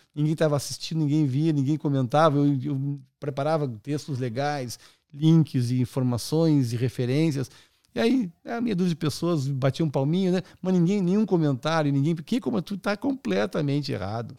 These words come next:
Que, de onde você tirou essa ideia maluca, sabe? Isso é importante. Senão tu fica se sentindo meio, sabe, meio,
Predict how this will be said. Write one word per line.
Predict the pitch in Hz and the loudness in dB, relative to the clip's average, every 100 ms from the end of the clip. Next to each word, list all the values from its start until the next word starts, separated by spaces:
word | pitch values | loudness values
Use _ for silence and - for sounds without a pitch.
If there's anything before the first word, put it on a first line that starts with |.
| _ _ | _ _
Que, | 269 | -14
de | 247 | -6
onde | 277 | -6
você | |
tirou | 269 233 | -4 -4
essa | - | -2
ideia | 180 180 | -2 0
maluca, | 151 143 156 - 107 - | 2 2 2 -4 -14 -8
sabe? | 135 165 - - _ _ _ | -4 -4 -6 -14 _ _ _
Isso | 175 226 262 | -6 -2 0
é | |
importante. | 202 160 139 123 113 - | 0 -2 -4 -4 -6 -12
Senão | - 269 330 | -12 -8 -8
tu | |
fica | - 294 302 | -6 -4 -4
se | - | -6
sentindo | 180 208 214 | -6 0 2
meio, | 214 | 4
sabe, | 202 196 | 4 4
meio, | 180 180 196 185 131 | 4 4 4 2 0